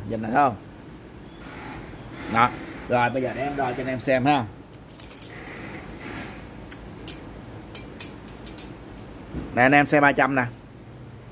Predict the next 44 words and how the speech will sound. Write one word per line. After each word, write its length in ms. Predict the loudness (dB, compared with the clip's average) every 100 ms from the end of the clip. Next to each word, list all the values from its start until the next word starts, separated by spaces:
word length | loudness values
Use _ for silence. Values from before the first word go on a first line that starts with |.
| -18 -16 -16 -14 -14 0
Đó. 180 | 6 6 4 -8 -10 -12 -12 4
Rồi, 320 | 8 8 6 -2 -10 -14 -16 -14 -8 2
em 220 | 4 4
xem, 320 | 10 10 10 6
em 140 | 2 4
cho 100 | 4
anh 60 |
em 120 | 4 4
xem 180 | 4
ngoại 120 | 4 4
hình 160 | 4
xong 160 | 4 6
bắt 40 |
đầu 120 | 8
em 180 | 6 8
đo 160 | 8 8
cái 120 | 6
kích 140 | 2 2
thước 220 | 4 4
cái, 140 | 2 2
cái 100 | 2
miệng 260 | 2 4
nha. 180 | 6 4 4 -12 -18 -18 -16 -16 -16 -16 -2
Nè 60 | 2
anh 100 | 8
em 200 | 8 8
bông 160 | 6 6
xi 280 | 8 8
nè. 140 | 8 4 -2 -16 -18 -18 -18 -18 -18 -18 -12 0
Đó, 240 | 6 8
bông 220 | 6 4
xi 240 | 6 8 8
nè. 120 | 4 -2 -14 -18 -18 -18 -18 -18 -18 4
Cây 140 | 8 10
này 120 | 10
là 80 | 8
gần 220 | 6 8
như 140 | 8
chưa 140 | 10 10
dùng 200 | 10 8
luôn 100 | 6
nha 100 | 6
anh 60 |
em. 120 | 6